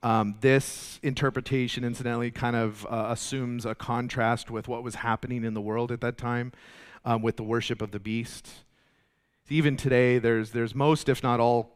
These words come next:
cultic false worship, uh, false religions always involve some type of sexual deviancy,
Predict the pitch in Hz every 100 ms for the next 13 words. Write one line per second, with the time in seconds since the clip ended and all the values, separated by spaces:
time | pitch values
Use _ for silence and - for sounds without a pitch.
0 | _ - - 143 147 - - 131 127 -
1 | 120 123 120 127 117 - 123 110 110 104
2 | - 135 127 131 117 123 117 117 113 131
3 | 143 135 139 120 123 127 117 - - -
4 | - 127 120 123 117 104 - 123 - 127
5 | 110 110 110 107 95 - -